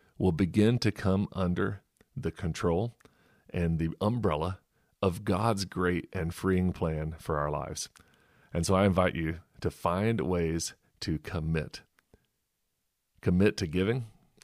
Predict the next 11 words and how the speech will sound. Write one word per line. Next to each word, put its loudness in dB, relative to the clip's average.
commit -2
to -2
living -2
in -8
such 0
a 2
way -2
that -2
your 6
good 4
stewardship -2